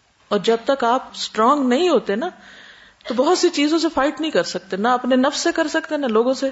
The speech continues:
لوگوں سے مطلب یہ کوئی لڑائی جھگڑا نہیں، لیکن ان کے رویوں سے، تکلیف دہ رویے، جن کی وجہ سے اندر ہی اندر ہم کڑتے جلتے رہتے ہیں اور حاصل کچھ نہیں سوائے خود کو خوار کرنے کے۔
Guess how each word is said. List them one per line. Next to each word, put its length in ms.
لوگوں 260
سے 200
مطلب 260
یہ 80
کوئی 100
لڑائی 280
جھگڑا 300
نہیں، 160
لیکن 320
ان 200
کے 120
رویوں 400
سے، 180
تکلیف 440
دہ 60
رویے، 480
جن 200
کی 80
وجہ 220
سے 120
اندر 240
ہی 80
اندر 200
ہم 140
کڑتے 320
جلتے 300
رہتے 280
ہیں 60
اور 180
حاصل 320
کچھ 220
نہیں 140
سوائے 240
خود 200
کو 120
خوار 240
کرنے 340
کے۔ 120